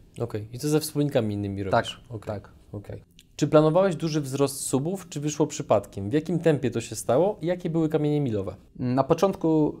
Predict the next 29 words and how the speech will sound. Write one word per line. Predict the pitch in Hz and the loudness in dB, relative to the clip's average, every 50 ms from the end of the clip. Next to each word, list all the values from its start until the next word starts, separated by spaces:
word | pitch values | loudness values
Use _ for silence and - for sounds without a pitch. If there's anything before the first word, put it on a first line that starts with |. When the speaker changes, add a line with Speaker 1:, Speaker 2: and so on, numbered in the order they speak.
| - - | -12 -6
Speaker 2:
wolno | - 139 147 147 143 139 | 2 4 6 6 6 4
się | 131 - 147 | 2 2 2
rozwijało, | 135 127 123 - 127 120 117 123 139 165 190 - | 2 2 2 2 2 4 6 6 6 6 4 4
ale | 147 165 175 185 | 4 4 4 4
nie | 190 196 196 190 | 4 2 0 2
planowałem. | 190 190 175 170 165 139 127 117 117 120 | 2 2 4 4 4 6 6 6 6 4
Robiłem | 135 139 139 156 147 143 139 | 2 2 2 2 2 2 0
to | 143 - 156 | 0 0 0
po | - 147 | 0 2
prostu, | - 147 143 143 - 151 139 | 2 2 2 2 2 0 4
bo | 131 143 143 143 139 135 135 135 | 6 6 8 8 8 6 4 2
to | - 139 | 0 -2
była | 131 143 143 139 | 2 2 4 4
moja | 139 139 135 135 | 4 4 2 2
odskocz-, | 127 131 - - - 131 - - - - | 0 0 -2 -2 -4 -4 -4 -4 -6 -4
moją | 143 135 139 143 139 | 0 2 2 4 2
odskocznią | 139 135 - - 139 131 - 135 127 | 0 0 0 0 0 0 0 -2 -2
od | 127 120 | -2 -2
rzeczywistości, | 120 113 - 113 110 110 - - 123 113 - - 131 123 | -2 -4 -6 -6 -8 -6 -4 -2 -2 -2 -2 -2 -4 -2
jak | 117 117 110 - 123 | -2 -2 -2 -2 2
grałem | 123 131 127 123 120 120 113 | 4 6 8 8 6 6 4
w | |
gry | 120 160 202 226 | 4 6 6 6
i | 233 - 185 180 | 6 4 4 4
u-, | 175 190 175 160 - 165 | 4 4 2 0 -2 -4
udostępniałem | 175 170 175 170 170 165 156 160 175 165 160 151 | -2 0 0 0 0 -2 -4 -2 0 0 0 0
to | 156 139 | 0 -2
w | |
internecie. | 139 143 139 143 127 135 143 156 - 220 240 254 | 0 0 0 -2 -2 -2 -2 -2 0 0 -2 -2